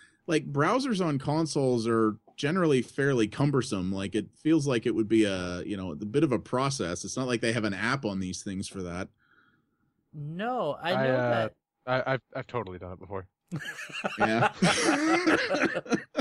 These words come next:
Speaker 3: Uh, like, back then, we had one computer in the house, and, you know, I was pretty much the only one who used it other than for, like, taxes or y-, anything important.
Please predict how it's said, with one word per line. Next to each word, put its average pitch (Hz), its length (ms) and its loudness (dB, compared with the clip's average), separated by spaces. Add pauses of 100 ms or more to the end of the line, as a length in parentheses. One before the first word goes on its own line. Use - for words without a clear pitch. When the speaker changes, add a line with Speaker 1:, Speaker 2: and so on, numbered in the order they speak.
(220)
Speaker 3:
Uh, 190 140 4 (380)
like, 180 360 2 (1000)
back 170 400 2
then, 208 380 2
we 185 160 4
had 156 200 2
one 143 380 -2 (180)
computer 151 440 -2
in 135 80 -8
the 123 100 0
house, 120 400 -2
and, 110 240 -10 (460)
you 165 80 -2
know, 151 80 2
I 151 80 6
was 175 100 2
pretty 226 200 0
much 175 180 -2
the 165 80 -6
only 151 160 -2
one 131 160 -4
who 120 40 -4
used 123 280 -6
it 107 80 0
other 104 180 -2
than 104 200 -8
for, 113 120 -8
like, 101 380 -2
taxes 104 600 -4
or 92 260 -4 (840)
y-, 143 140 -6
anything 127 380 0
important. 120 600 -2